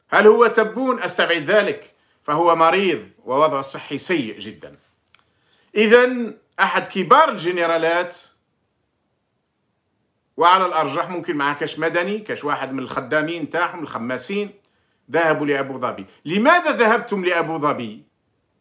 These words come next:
أمرة أخرى باش تجيبوا المشورات ولا باش تجيبوا، آه، ال-، الآليات والماكينات باش تجسوا على الجزائريين؟ أم أنها أموال هربت هناك،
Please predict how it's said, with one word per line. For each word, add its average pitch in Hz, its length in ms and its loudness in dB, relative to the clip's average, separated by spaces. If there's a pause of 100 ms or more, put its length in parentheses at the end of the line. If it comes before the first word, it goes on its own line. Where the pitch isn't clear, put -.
(760)
أمرة 247 440 4
أخرى 196 600 2 (120)
باش 143 320 -6
تجيبوا 190 320 -2
المشورات 196 680 0
ولا 196 180 -2
باش 160 160 -4
تجيبوا، 165 680 -2 (480)
آه، 160 540 2
ال-، 156 260 -2
الآليات 180 1040 0
والماكينات 185 760 -2
باش 160 160 -4
تجسوا 170 420 -4
على 151 60 -4
الجزائريين؟ 185 840 -4 (720)
أم 190 160 4
أنها 214 500 4
أموال 254 420 4
هربت 196 560 0
هناك، 160 440 -4